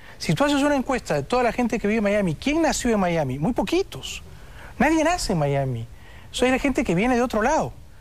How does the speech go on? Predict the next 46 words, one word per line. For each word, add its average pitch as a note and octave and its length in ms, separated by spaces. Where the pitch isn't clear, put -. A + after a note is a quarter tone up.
Como B2+ 220
tú, B3 240
como E3 240
yo G3 240
y A#3+ 60
como C#3 180
toda G3 120
esta - 160
gente A3 220
del G3 60
público. G3+ 380
Y - 120
venimos C4 460
además G#3 340
huyendo G3+ 480
de E3+ 100
algo C#3+ 320
siempre. A#2+ 400
De C#3+ 100
un E3+ 100
acreedor D3+ 420
que D#3 100
nos A#2+ 100
quiere C#3 180
cobrar B2+ 220
una C3 140
deuda, A3+ 380
de C#3+ 100
una D#3+ 140
esposa B2+ 460
loca, A3 500
de E3 140
algo, C#3+ 220
¿no? D4+ 240
De C3+ 160
una F3 140
dictadura E3+ 500
que D3+ 100
nos C3 100
persigue, B3+ 680
pero C#3 180
la C#3 80
gente A#3+ 320
llega A#3+ 280
acá, A#3+ 260
eh, - 360